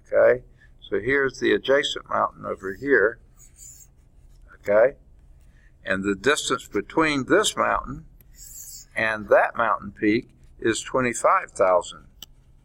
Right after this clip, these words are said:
feet. Now, mine is not to scale as one in the book is not to scale either. Okay? Uh, the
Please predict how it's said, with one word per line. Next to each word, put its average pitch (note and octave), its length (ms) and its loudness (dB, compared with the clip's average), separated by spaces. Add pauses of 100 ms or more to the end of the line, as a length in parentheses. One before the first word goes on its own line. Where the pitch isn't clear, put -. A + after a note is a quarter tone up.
(880)
feet. F#2+ 360 -2
Now, G2 160 -2
mine C#3+ 400 2
is A#2+ 160 -6
not C3 280 0
to A#2+ 100 -14
scale A#2 580 0
as G#2 160 2
one G#2+ 280 -2
in G2 60 -12
the F#2+ 60 -10
book G2 400 0
is F#2+ 140 -18
not F#2 240 -8
to - 80 -20
scale F#2 400 -8
either. A2 300 -2 (360)
Okay? A2+ 440 -2 (880)
Uh, G2 520 2 (300)
the - 120 -20